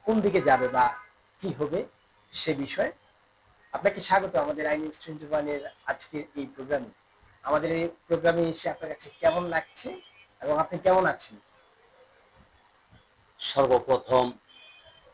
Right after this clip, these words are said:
Speaker 2: মহান আল্লাহর দরবারে শুকরিয়া আদায় করতেছি। আজকে আই নিউজ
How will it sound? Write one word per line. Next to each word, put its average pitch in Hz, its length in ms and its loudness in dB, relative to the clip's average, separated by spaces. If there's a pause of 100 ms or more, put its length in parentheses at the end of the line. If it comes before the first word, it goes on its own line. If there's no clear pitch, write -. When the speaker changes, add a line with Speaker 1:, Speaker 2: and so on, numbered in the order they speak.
(260)
Speaker 2:
মহান 123 280 4 (100)
আল্লাহর 117 340 6
দরবারে 117 400 2 (1080)
শুকরিয়া 139 520 0
আদায় 127 260 2
করতেছি। 127 460 -2 (1040)
আজকে 123 360 0 (1300)
আই 131 120 6 (160)
নিউজ 139 320 6